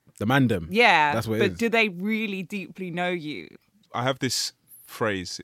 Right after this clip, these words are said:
Speaker 3: that comes to mind when I think about what a relationship should be, irrespective of female, male, paternal, maternal,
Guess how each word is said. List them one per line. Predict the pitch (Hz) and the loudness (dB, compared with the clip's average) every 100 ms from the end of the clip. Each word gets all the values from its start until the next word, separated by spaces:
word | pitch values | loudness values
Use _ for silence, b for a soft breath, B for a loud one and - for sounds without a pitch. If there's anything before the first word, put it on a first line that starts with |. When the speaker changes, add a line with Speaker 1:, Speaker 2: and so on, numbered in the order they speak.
| - | -14
Speaker 3:
that | 92 | -10
comes | 98 95 | -8 -8
to | 101 | -8
mind | 95 90 | -8 -8
when | 90 | -8
I | 92 | -8
think | 101 90 | -10 -12
about | 92 90 87 | -12 -10 -8
what | 82 | -10
a | |
relationship | 85 90 90 95 - 87 | -10 -12 -12 -16 -16 -14
should | - 90 - | -12 -14 -12
be, | 82 90 _ - - | -14 -14 _ -20 -12
irrespective | 101 104 - 104 - 95 92 | -10 -10 -10 -12 -12 -18 -18
of | 87 | -18
female, | - 92 90 90 90 95 | -12 -10 -10 -12 -12 -14
male, | 95 90 87 85 87 - b b b - | -12 -10 -10 -12 -16 -18 b b b -20
paternal, | - 104 98 92 | -14 -10 -8 -10
maternal, | 92 - 95 90 90 95 | -12 -12 -12 -10 -12 -14